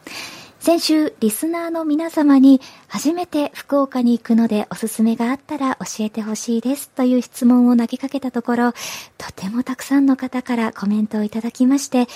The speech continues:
誠にありがとうございます。驚いたのは、「福岡に住んでいるので」とか、「福岡で聞いててコメントしました」という方の多さ。福岡リスナーさん、結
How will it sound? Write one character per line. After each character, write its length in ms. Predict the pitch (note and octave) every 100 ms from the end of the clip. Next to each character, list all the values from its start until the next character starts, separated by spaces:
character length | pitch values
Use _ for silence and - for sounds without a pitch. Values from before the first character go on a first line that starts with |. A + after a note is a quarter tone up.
| -
誠 300 | - - -
に 200 | G3 G#3 -
あ 80 | E3+
り 100 | F#3
が 140 | G#3+
と 120 | G#3+
う 40 | G3
ご 80 | F#3+
ざ 140 | G#3+
い 80 | G#3
ま 120 | A3+
す。 200 | - - _ _ _ _ _ _ - - - - - - -
驚 300 | G3 D4 E4+
い 60 |
た 120 | D#4+
の 120 | C4 B3
は、 200 | B3 A#3+ - - _
「福 280 | - - F#4+
岡 240 | G4 E4
に 140 | D4
住 280 | B3+ - C4+
ん 40 | C#4+
で 80 |
い 80 | C4
る 80 | C4
の 120 | C4
で」 200 | B3 B3 - _ _
と 100 | -
か、 240 | - F#3+ - _ _ _
「福 280 | - - C#4
岡 220 | D#4 D4
で 100 | C#4
聞 240 | C4+ - D4
い 40 |
て 140 | F4
て 120 | E4+ D#4+
コ 140 | B3+
メ 140 | G#3+ B3
ン 60 |
ト 100 | C4+
し 160 | C4+ C4+
ま 140 | C#4+
し 80 | -
た」 180 | D4+ - _ _
と 100 | B3
い 100 | B3
う 60 | A#3+
方 300 | B3 D4 D4
の 240 | D4 - -
多 160 | G#3
さ。 220 | G#3+ - - _ _ _ _ _ _ - - _ _
福 280 | - - A3
岡 240 | C#4 D4
リ 100 | C#4
ス 140 | C#4
ナ 120 | C4 B3+
ー 20 |
さ 180 | - A3
ん、 120 | A3+ -
結 200 | - E4